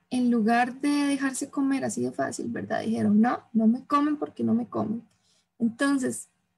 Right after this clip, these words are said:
empezaron a sacar proyecciones de su esqueleto externo y formaron ese patrón de mosaico que vimos al principio.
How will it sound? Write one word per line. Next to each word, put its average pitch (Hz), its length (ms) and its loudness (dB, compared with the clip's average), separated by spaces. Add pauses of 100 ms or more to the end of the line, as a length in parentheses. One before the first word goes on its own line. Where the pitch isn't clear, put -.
(300)
empezaron 254 600 0
a 359 60 4
sacar 320 400 -4
proyecciones 320 920 -2 (640)
de 220 240 4
su 285 560 0
esqueleto 226 560 -2
externo 277 720 -2 (640)
y 277 80 0
formaron 269 720 0
ese 269 260 -4
patrón 240 480 -2
de 285 100 -2
mosaico 269 800 -2
que 247 100 -8
vimos 240 320 0
al 277 120 -4
principio. 226 760 0